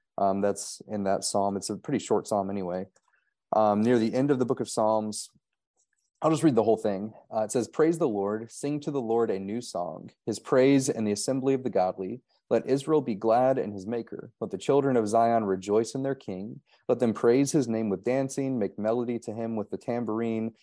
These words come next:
and the lyre. For the Lord takes pleasure in his people, and he adorns them, the humble, with salvation. Let the godly exult in glory.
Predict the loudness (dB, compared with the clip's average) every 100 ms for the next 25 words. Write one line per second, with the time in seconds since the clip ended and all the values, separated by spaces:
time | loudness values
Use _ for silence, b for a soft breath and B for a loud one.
0 | b -4 0 2 2 2 -4 -10 -16 _
1 | _ -2 2 4 4 2 0 -2 -2 0
2 | 0 0 -2 -4 -10 -10 -6 -2 -2 0
3 | 0 0 2 2 2 0 -2 -4 -4 -4
4 | -6 -6 -6 0 -2 0 0 -2 -2 -4
5 | -2 -4 -6 -16 -20 _ -10 -8 -4 2
6 | 2 2 0 -2 -2 -2 -2 -4 -8 -6
7 | -4 -4 -6 -10